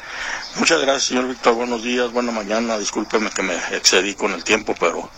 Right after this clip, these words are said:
mucha gente quiere, quiere entrar a, a que le escuchen ahí sus, sus mensajes.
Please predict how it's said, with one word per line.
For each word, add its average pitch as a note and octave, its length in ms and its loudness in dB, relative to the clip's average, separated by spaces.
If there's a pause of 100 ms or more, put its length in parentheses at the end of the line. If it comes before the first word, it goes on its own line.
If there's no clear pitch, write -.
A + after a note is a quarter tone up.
(100)
mucha G2 240 4
gente - 300 -6
quiere, G#2 320 2 (560)
quiere A#2 200 4
entrar G#2 320 4
a, - 760 -2
a - 80 4
que F2+ 100 2
le F#2 60 4
escuchen - 400 2
ahí F#2+ 180 2
sus, G2+ 280 0
sus - 400 0
mensajes. F#2+ 640 2